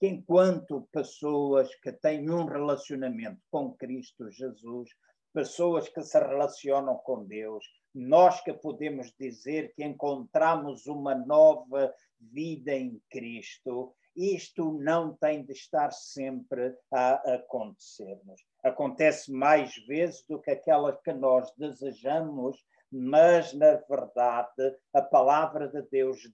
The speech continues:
dá-nos vários ensinamentos ou ensinamento acerca da forma como nós devemos agir, de maneira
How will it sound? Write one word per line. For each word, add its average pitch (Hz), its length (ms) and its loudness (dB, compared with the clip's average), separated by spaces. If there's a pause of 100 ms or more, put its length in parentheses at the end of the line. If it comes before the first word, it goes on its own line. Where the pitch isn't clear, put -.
dá-nos 147 580 -2
vários 131 500 -2
ensinamentos 123 1160 -8
ou 123 180 0
ensinamento 127 880 -6
acerca 131 720 -4 (260)
da - 160 4
forma 156 480 4
como 131 300 -6
nós 131 420 0
devemos 127 680 -6
agir, 123 680 -10 (240)
de 147 260 0
maneira 131 880 2